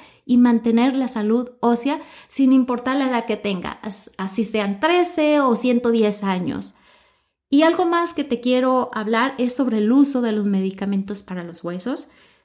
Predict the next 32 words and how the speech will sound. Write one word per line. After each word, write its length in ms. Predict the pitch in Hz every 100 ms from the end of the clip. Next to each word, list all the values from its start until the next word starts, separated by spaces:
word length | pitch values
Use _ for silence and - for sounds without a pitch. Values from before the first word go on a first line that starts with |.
| -
Si 160 | -
tu 160 | 247 226
médico 440 | 254 320 311 294
y 60 | 226
tú 380 | 226 277 269 -
han 220 | 240 339
decidido 600 | 349 320 240 226 233 240 240
que 80 |
es 140 | 226 196
buena 300 | 254 269 269
opción 560 | - - 240 226 220
tomar 340 | 208 202 202 208
medicamento 840 | 220 214 208 185 190 185 208 220
porque 360 | 226 226 233 226
eres 220 | 277 277
una 180 | 254 254
de 80 | 240
esas 360 | 240 233 -
mujeres 600 | 208 185 220 208 226 233
con 180 | - 202
alto 280 | 196 196 220
riesgo 420 | 208 202 202 208
de 100 | 202
fractura 600 | 196 180 - 214 208 247 - _ _ -
que 160 | 240 233
realmente 680 | 262 320 349 320 311 320
necesita 600 | 302 233 208 196 220 220
usar 260 | 208 214 208
medicamentos 800 | 214 196 196 185 190 196 196 196
para 220 | 233 -
sus 280 | - 190 190
huesos, 440 | 214 233 320 403